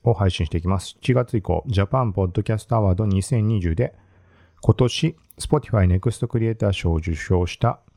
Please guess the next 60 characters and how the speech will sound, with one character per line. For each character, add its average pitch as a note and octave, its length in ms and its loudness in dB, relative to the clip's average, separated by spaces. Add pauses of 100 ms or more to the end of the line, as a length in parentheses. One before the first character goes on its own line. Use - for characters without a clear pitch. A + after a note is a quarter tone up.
(920)
ち - 80 -14
ょ - 60 -10
っ - 100 -20
と F#2 100 6
ご E2+ 120 4
め F#2 120 2
ん F2+ 40 2
な F2+ 100 0
さ F2 140 -4
い、 - 20 0
読 F2 180 0
め G#2+ 180 2
な F2 220 0
い D#2 220 -2
か - 180 -4
な。 D#2 260 -4 (140)
危 - 220 -2
機 - 320 0
開 G#2+ 300 0 (120)
会、 G#2 380 0 (720)
明 B2+ 240 6
快 A#2+ 320 0
辞 F#2+ 140 -2
典 D2+ 220 -2 (240)
か - 140 2
な。 D#2 200 2 (760)
は E2+ 180 4
い。 D#2+ 200 -2
間 G2+ 80 2
違 F#2 160 2
っ - 20 -2
た E2+ 100 -4
ら D2+ 40 -4
ご D#2 60 -2
め D#2 80 -2
ん - 20 -2
な D2 60 -2
さ D#2 140 -8
い。 - 80 -10 (420)
と、 D#3+ 280 0
オ A2+ 120 2
フ - 100 -8
ト B2 180 -2
ピ - 140 -8
ッ D#2+ 60 -6 (140)
ク、 - 240 0 (320)
農 B2 180 4
家 F2 160 0
の D#2+ 120 2
種 F#2+ 260 0
の A2+ 220 0
イ G2+ 100 0
ン F#2+ 80 0
タ F2 100 0
ビ F2 120 -2
ュ - 20 -2
ー - 20 -2
記 - 140 -8
事 E2 180 0
を - 200 0